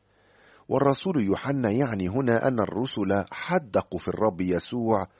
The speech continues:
وأطالوا النظر إليه لمدة ثلاث سنوات. وقد كتب يوحنا في إنجيله قائلا: "وكما رفع موسى الحية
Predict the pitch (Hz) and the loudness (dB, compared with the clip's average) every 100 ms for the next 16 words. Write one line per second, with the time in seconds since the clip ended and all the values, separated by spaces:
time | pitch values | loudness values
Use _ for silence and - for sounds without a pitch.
0 | - - 107 110 104 - 170 180 127 98 | -12 2 4 6 4 4 4 4 4 2
1 | 107 127 101 82 - 107 107 117 90 95 | 2 4 4 2 0 -2 0 0 0 -2
2 | 92 90 98 98 85 85 - 82 85 82 | -2 0 0 0 0 -2 -2 -6 -2 0
3 | 80 78 - 76 71 65 - - - - | -2 -6 -6 -6 -6 -10 -16 -18 -20 -20
4 | _ _ _ _ _ 80 85 - 87 - | _ _ _ _ _ -2 -2 0 -2 -2
5 | 110 92 82 82 80 - 104 87 78 - | 0 2 0 -2 -4 -4 -4 -2 -6 -10
6 | _ _ - 95 95 90 - 120 98 82 | _ _ -6 -2 0 -2 -2 -2 -2 -2
7 | 82 - 101 95 95 95 87 - - - | -2 0 0 2 2 2 -2 -10 -20 -20
8 | - - 110 - 123 117 110 120 123 120 | -6 2 2 4 2 4 4 4 2 0
9 | 104 98 107 123 - 110 95 - 120 104 | 2 0 0 -2 0 -2 -2 -2 0 2
10 | 95 | 0